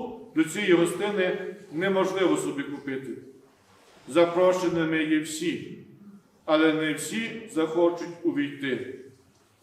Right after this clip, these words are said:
Вибраними лише ті є, хто прийняв запрошення і прийшов.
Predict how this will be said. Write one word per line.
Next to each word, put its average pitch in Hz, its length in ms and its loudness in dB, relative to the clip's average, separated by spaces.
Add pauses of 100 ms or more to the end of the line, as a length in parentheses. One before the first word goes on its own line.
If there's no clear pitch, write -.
(380)
Вибраними 175 680 4
лише 170 380 2
ті 214 380 -4
є, 196 460 -2 (260)
хто 175 220 2
прийняв 175 540 4
запрошення 151 880 0 (520)
і 160 100 4
прийшов. - 720 0